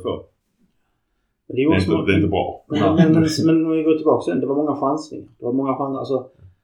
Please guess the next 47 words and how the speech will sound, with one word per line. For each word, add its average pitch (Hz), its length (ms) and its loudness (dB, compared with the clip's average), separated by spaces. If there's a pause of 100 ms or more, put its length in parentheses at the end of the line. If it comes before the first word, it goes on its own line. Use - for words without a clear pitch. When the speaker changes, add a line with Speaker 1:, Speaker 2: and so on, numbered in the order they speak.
(240)
Speaker 2:
alltså 131 180 -4
Selkow 160 340 4
tycker 156 200 0
jag 151 80 4
inte, 147 120 -4
fortfarande 151 320 0
inte 139 120 -2
var 123 40 -2
en 123 120 -6
chansning. 135 340 -4 (340)
Han 120 140 -6
har 120 120 -2
bevisat 143 360 2
sig 127 120 -2
i - 20 -6
Belgien 113 500 0
och 113 140 -8
han 110 320 -8 (200)
kommer 117 300 -2
att 107 80 -14
komma 110 220 -4
igång. 95 300 -6 (320)
Men - 140 -4
Origi 104 500 -2
till 110 120 -4
exempel, 107 540 -4
i, 113 180 -6
på - 60 -6
bekostnad 113 440 -4
av 113 80 -6
någon 117 180 -4
annan. 107 320 -10 (260)
Att 113 140 -4
vi 131 40 2
inte 120 120 -2
värvade 110 300 0
någon 113 100 -4
högerytter 120 600 0
och 113 80 2
litade 117 460 0
på 113 100 -4
att 113 80 -6
Selmäker 107 540 -2
skulle 110 260 -4
få 110 140 -8
någon 110 200 -6
nytändning. 123 560 -4